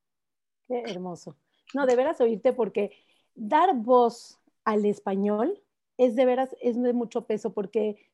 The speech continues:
sí todo lo que hay, mucha información, y sabemos que en Estados Unidos toda la información, pues, ya se está, está hasta de moda. O sea, en todas las universidades, hablamos la semana pasada que en Y U, en Harvard, todo el mundo habla de health at every size, de alimentación intuitiva,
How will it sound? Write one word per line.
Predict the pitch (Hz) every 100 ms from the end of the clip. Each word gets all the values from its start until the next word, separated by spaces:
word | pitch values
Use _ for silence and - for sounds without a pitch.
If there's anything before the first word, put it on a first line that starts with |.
| _
sí | 302
todo | 311 330
lo | 285 240
que | 226
hay, | 208 226
mucha | 226 233
información, | 269 240 196 185 226 214
y | 208
sabemos | 233 208 277 302
que | 247
en | 202
Estados | - 202 -
Unidos | 196 196 190 _
toda | 240 254
la | 247
información, | 220 196 190 220 202
pues, | 208 196
ya | 220
se | 247
está, | - 208 170
está | - 226 220
hasta | - 190 - 175
de | 185
moda. | 208 196 160 - _ _ _
O | 196
sea, | 208
en | 202
todas | 247 247
las | 214 208
universidades, | 190 190 - 220 262 262 247 247 247
hablamos | 175 196 202
la | 180
semana | 202 190 196
pasada | 190 170 180 175
que | 170 175
en | 170 175
Y | 208
U, | 277 240
en | 190 -
Harvard, | 262 247 247 220 _ _ _ -
todo | 285
el | 277
mundo | 247 226 208
habla | 196 185
de | 175 180 170
health | 214 190
at | 180
every | 170
size, | 208 277 269 262 254
de | 202
alimentación | 185 190 175 175 180
intuitiva, | 180 208 196 269 262